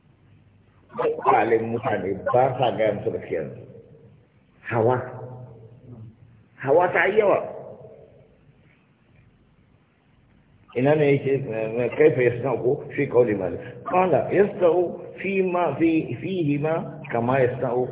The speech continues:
fi tarki sa'i bayna Safa wal Marwati fi hajjihi tam aw umratihi tam." Kaga za ka hajji fasid ko? قلت: "فإن كان إنما ترك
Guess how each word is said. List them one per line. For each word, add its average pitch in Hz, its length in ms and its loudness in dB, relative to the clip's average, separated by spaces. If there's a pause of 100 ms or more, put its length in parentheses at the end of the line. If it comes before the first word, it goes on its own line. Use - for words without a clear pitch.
fi 123 180 -4
tarki 120 440 -2
sa'i 127 300 2
bayna 120 420 4
Safa 120 260 -2
wal 123 220 2
Marwati 131 580 0 (340)
fi 123 260 -2
hajjihi 110 640 -2
tam 110 720 -2 (500)
aw - 220 8
umratihi 101 560 -4
tam." 98 500 0 (320)
Kaga 120 320 2
za 160 160 4
ka 151 140 -2
hajji 120 260 0
fasid 107 340 -6
ko? - 220 -2 (2000)
قلت: - 280 2 (540)
"فإن 147 340 0
كان 196 320 2 (320)
إنما 147 500 2
ترك 127 380 0